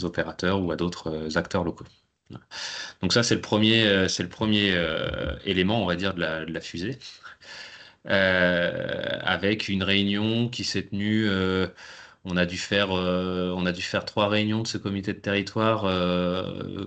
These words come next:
centrées, euh, centrées au moment de, de la fin de, des études, principalement,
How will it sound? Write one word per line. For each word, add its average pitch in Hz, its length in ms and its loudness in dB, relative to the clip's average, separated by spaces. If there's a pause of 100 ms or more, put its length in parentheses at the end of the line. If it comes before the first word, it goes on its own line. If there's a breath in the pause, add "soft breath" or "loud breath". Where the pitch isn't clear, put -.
centrées, 101 640 0
euh, 90 180 4
centrées 92 380 -2
au 101 80 4
moment 95 280 2
de, 87 720 0
de 87 140 -2
la 87 80 2
fin 107 240 -2
de, 85 560 -2
des 85 160 0
études, 113 400 -2 (540)
principalement, 90 760 -4